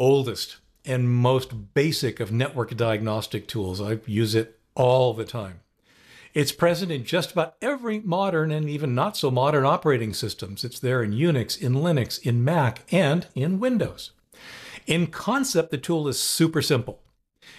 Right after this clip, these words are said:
It sends out a message to another server saying, "Hey, are you there?" And that server should respond with, "Yeah, I'm here."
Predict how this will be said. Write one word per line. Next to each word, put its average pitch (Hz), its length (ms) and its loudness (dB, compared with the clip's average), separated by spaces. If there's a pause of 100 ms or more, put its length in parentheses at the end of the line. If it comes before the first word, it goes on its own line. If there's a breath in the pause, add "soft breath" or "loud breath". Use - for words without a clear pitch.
(120 loud breath)
It 131 160 0
sends 160 320 2
out 143 140 2
a 127 40 0
message 135 480 -4
to 139 300 -8
another 123 400 0
server 180 540 2
saying, 139 300 -2
"Hey, - 320 0 (520)
are 107 80 -8
you 110 140 2
there?" 160 300 0 (1000 soft breath)
And 135 240 0
that 127 340 0
server 131 540 -6 (760)
should 123 460 0 (140)
respond 165 560 0
with, 131 440 -2 (380)
"Yeah, 180 360 0 (140)
I'm 165 140 0
here." 165 260 2